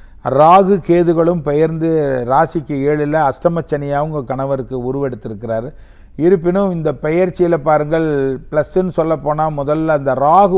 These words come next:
ஒரு நல்ல இடத்துல வந்திருக்கிறாருமா. ஏன்னா லக்னத்திற்கு லாபஸ்தானத்தை, அதாவது பத்தாம் இடத்துல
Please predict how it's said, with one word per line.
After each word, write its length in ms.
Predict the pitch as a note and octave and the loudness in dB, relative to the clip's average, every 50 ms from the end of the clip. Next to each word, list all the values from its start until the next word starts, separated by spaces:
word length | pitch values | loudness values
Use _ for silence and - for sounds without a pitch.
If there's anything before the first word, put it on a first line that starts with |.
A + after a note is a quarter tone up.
| F3 D#3 | 2 0
ஒரு 120 | C#3+ C#3 C3+ C3 C3+ | 0 -2 -4 -4 -4
நல்ல 260 | C#3+ E3 F#3 F#3 E3+ | -2 0 0 0 0
இடத்துல 280 | D3 C#3 - D#3 D3+ C#3 B2+ | 0 -2 -2 -4 -4 -4 -4
வந்திருக்கிறாருமா. 680 | A#2+ A#2+ A#2+ A#2 A2+ B2 A#2+ A2+ G#2+ G#2+ G#2 G#2+ A#2 C3 - - - - - - - - - - C#3+ | -6 -6 -8 -8 -8 -8 -6 -6 -6 -6 -8 -8 -8 -10 -12 -16 -18 -20 -20 -20 -20 -18 -6 -2 0
ஏன்னா 160 | D#3 F3 F3 E3 D#3+ D3+ | 2 4 4 4 4 4
லக்னத்திற்கு 600 | D3 D3+ E3 G3 G#3+ G3 D#3 F3+ D#3+ C3+ C#3+ F3+ F3+ E3 D3 | 2 2 2 2 0 0 0 -2 -2 0 0 0 2 2 4
லாபஸ்தானத்தை, 880 | C#3+ C#3+ D#3+ F3+ G3 F#3 G#3+ G3+ - - - E3+ D#3+ D#3+ D#3+ D3+ C3+ D3 C3+ | 4 6 6 6 6 6 4 2 2 2 2 2 2 2 0 0 0 2 2
அதாவது 320 | C#3+ D#3+ E3+ F3 F3 E3 D3+ C#3+ C3+ C3+ C#3 C3+ C3+ B2+ - | 4 4 4 4 4 2 2 2 2 2 2 0 0 -2 -2
பத்தாம் 400 | C#3 C#3+ C3+ - - G3 F#3+ F3+ E3+ | -4 -4 0 2 2 2 4 2 0
இடத்துல 280 | E3 D3 C#3+ D#3 D3 | -2 -2 -2 0 -2